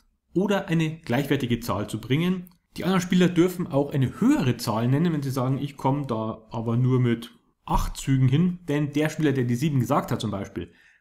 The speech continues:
muss danach erst beweisen, dass es auch in sieben Zügen hinbekommt. Und sollte er dann da falsch liegen, ist der nächste Spieler dran, der den nächst höheren Wert genannt hat und darf zeigen, wie er diesen Zug geplant hätte und wie es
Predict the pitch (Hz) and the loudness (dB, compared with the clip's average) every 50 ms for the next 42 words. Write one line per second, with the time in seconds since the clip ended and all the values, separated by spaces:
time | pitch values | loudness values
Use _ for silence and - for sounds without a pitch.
0 | _ _ _ - 135 170 233 - - - - - 123 117 127 123 120 135 160 - | _ _ _ 2 4 4 4 2 0 -4 -6 -2 0 2 2 2 2 0 -4 -6
1 | - - 160 143 139 139 - 131 107 120 117 - 185 196 170 135 117 120 113 - | -6 -6 -4 -4 -4 -4 -4 -4 -4 -4 -4 -6 -4 -2 0 0 0 0 -2 -4
2 | 117 - - 127 123 131 123 120 123 139 131 135 131 - 131 123 127 123 - 165 | -6 -6 -4 -2 0 2 2 2 2 2 2 2 2 2 2 2 2 2 4 4
3 | 220 247 202 135 - - - 101 92 87 - - 104 95 120 120 123 123 117 101 | 6 6 6 2 0 -2 -4 -6 -6 -6 -8 -10 -8 -4 -2 -2 -2 -2 -2 -4
4 | 107 107 104 101 98 90 90 - - 214 262 - - - 117 104 101 95 - - | -4 -6 -6 -8 -8 -6 -4 -2 0 0 -2 -2 -2 -2 -2 -2 -2 -6 -10 -14
5 | - _ _ _ _ _ _ _ - 156 160 180 180 208 220 - 180 165 - 139 | -20 _ _ _ _ _ _ _ -4 -2 2 2 4 4 4 2 0 0 2 2
6 | 127 117 117 113 123 151 175 156 131 131 123 120 127 131 131 - - - - - | 2 2 2 0 0 0 0 0 0 0 0 0 -2 -2 -4 -8 -16 -8 -2 0
7 | 180 220 208 135 113 110 110 113 120 - - 131 117 117 131 143 - - 160 156 | 2 2 2 2 2 0 0 -2 -2 -2 0 0 0 2 0 0 -2 -2 -4 -6
8 | - - - 143 139 147 147 - - - - 135 143 170 170 165 - - - _ | -6 -6 -6 -4 -4 -4 -4 -4 -4 -2 -2 -2 0 -2 -2 -4 -6 -12 -20 _
9 | _ _ - 170 - - 160 160 180 160 - - - - - 139 127 127 123 - | _ _ -4 -4 -2 0 2 2 2 2 -2 -4 -6 -4 0 2 2 2 2 0
10 | - - 139 131 135 - - - - - - 123 110 135 160 165 175 160 170 170 | 0 0 0 0 0 -4 -8 -10 -8 -4 -4 -2 -2 0 -2 0 -2 -2 -2 -2
11 | 165 156 160 147 135 139 135 135 135 139 139 135 - - | -2 -2 -2 -4 -4 -4 -2 -2 -2 -2 -2 -4 -10 -18